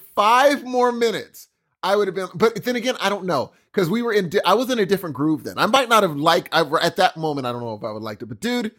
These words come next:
I will tell you this. Not only am I a massive fan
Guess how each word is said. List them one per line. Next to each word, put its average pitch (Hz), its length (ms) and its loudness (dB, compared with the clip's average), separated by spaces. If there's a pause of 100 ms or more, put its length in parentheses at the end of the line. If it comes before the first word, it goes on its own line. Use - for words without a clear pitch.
(1040)
I 226 220 6
will 302 140 0
tell 254 220 4
you 220 140 -2
this. 175 520 -4 (300)
Not 226 440 4
only 240 500 0
am 175 160 0
I 175 120 4
a 151 120 2
massive 185 640 0
fan 131 640 -4